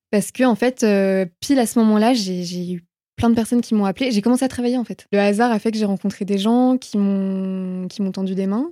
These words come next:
qui m'ont fait confiance, et, et notamment une boîte de prod avec laquelle je travaille beaucoup, qui s'appelle Ganache Studio,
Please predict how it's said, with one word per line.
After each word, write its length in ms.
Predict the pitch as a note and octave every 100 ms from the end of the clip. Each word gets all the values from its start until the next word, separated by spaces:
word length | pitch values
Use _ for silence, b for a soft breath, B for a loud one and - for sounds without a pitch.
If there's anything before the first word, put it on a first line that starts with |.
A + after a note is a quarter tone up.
| _ _ _ _ _
qui 140 | - G#3+
m'ont 120 | G3
fait 120 | G3+
confiance, 720 | G3+ G3 G#3+ A#3+ D4 - - - _ _ -
et, 1120 | G#3+ G#3 G3+ G3+ G3+ G3+ G3+ G3+ G3+ G#3 -
et 60 | G#3+
notamment 400 | G#3 G#3+ G#3+ B3
une 180 | A#3+ A#3
boîte 160 | A3 A3
de 80 | G#3+
prod 280 | G#3 - A3
avec 140 | G3+
laquelle 220 | F#3+ G#3 G3+
je 40 |
travaille 280 | - G3 F#3
beaucoup, 360 | F3+ G3+ -
qui 100 | A3+
s'appelle 220 | - G3 F3+
Ganache 300 | G3 G3 -
Studio, 340 | G3+ G3 A#3